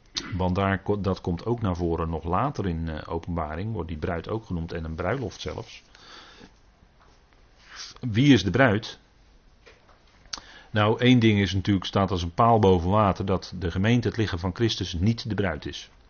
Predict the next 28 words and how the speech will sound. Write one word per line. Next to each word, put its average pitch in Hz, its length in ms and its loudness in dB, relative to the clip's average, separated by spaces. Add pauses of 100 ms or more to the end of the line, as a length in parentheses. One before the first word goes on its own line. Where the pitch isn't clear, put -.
(440)
Dat 92 260 -4
absoluut 110 420 -2
niet. 101 300 -2 (880)
Hè, 107 260 -4
dat 92 220 -2
is, - 200 -4
eh, 87 140 0
dat 87 100 -4
kunt 98 220 0
u 95 40 0
ook 92 120 2
nergens 104 340 0
terugvinden 113 540 -2
in 104 60 -2
de 101 60 -6
schrift, 92 340 -4
hè. 98 80 -4 (1300)
Dat 90 80 -6
is 85 60 -2
net 104 140 2
als 95 100 -2
met 92 160 0
andere 127 360 4
dingen 117 440 2
die 95 220 0
in 87 80 0
de 85 80 -2
traditie, 90 720 0